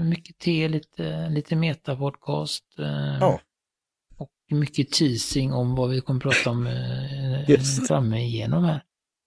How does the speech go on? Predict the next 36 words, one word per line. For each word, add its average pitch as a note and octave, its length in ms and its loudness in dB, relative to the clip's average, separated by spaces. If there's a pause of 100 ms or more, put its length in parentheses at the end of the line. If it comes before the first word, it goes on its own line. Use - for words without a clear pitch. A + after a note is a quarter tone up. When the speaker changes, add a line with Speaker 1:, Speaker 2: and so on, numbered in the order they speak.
(200)
Speaker 2:
Ja, - 60 2
Speaker 1:
Eh, G3 60 4 (280)
men A#2+ 100 0
Speaker 2:
det B2 120 4
får, D3+ 120 4
Speaker 1:
det D3+ 60 4
är, F3+ 160 2
Speaker 2:
det C3+ 100 6
får E3 140 4
bli E3 140 4
Speaker 1:
det D#3 60 10
är - 20 6
Speaker 2:
så. G3+ 140 6
Speaker 1:
bra. D#3+ 240 2 (500)
Speaker 2:
Ja. C3 280 2 (440)
Speaker 1:
Så C#3+ 160 -2
får E3 120 0
det F#3+ 60 2
bli. D3 240 0 (600)
Speaker 2:
Ja. - 160 2 (1000)
Speaker 1:
Eh, D#3 540 0
och, - 160 -6 (220)
ja, D#3 360 0 (480)
så, C3 240 -2
så - 120 -2
då D3 100 2
vill D3 160 2
vi D3+ 120 0
tacka D#3 300 0
Jim C#3 220 2
Johnson C3+ 500 0
på C3+ 180 -2
J-Tunes C3 440 0
Productions C3+ 540 -2
för B2 220 0
jingel, B2 680 0